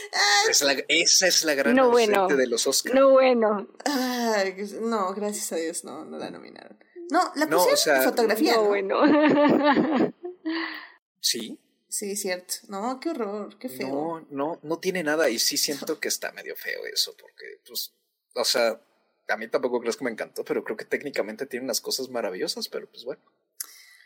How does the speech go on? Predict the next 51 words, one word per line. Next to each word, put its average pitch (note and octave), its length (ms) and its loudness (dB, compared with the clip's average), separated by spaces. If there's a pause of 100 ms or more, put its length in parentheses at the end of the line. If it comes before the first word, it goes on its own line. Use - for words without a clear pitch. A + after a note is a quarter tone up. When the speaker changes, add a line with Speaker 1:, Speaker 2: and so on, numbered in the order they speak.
(160)
Speaker 1:
Ay, D4 400 2
pues C#4+ 200 0
cada F#4+ 280 4
quien, F3+ 420 -8
cada C4 220 -4
quien F3+ 260 -10
ahí, E3+ 160 -6
la D#3+ 120 -4
verdad. D#3 160 -4
Speaker 2:
Este G#3+ 200 4
año C#3+ 180 4
le B2+ 120 2
hicieron B2+ 340 2
el A2+ 120 2
feo A#2 180 2
a A#2 40 4
Anderson. A2 420 -2 (120)
¿Ven C3+ 180 0
Speaker 1:
No. E3 60 -6
Speaker 2:
cómo E3 180 0
es - 80 -2
pura D#3+ 200 0
falsedad? B2+ 500 0
Luego C#3 240 2
eso C3+ 180 0
de A#2 140 0
que, - 120 0
ay, F4+ 160 2
sí, D4 200 0
diez F#3+ 220 -4
nominaciones D3 640 -2
un C#3 120 -6
año D3 220 -2
y C3+ 60 2
al A2 100 0
siguiente A#2+ 360 -2
ninguna. - 400 -12
Entonces - 580 -4
<laughs> - 300 -20
Speaker 1:
Es G#4 140 -2
que - 80 -8
es D5 120 2 (420)
lo F#4+ 100 0
mismo, G3+ 240 2
ya, B3+ 360 2
bueno, B3+ 260 0
vayan E4+ 320 2
a D4+ 60 4
escuchar D#4+ 360 0
Crónicas, E4+ 480 -2
pero F3 360 0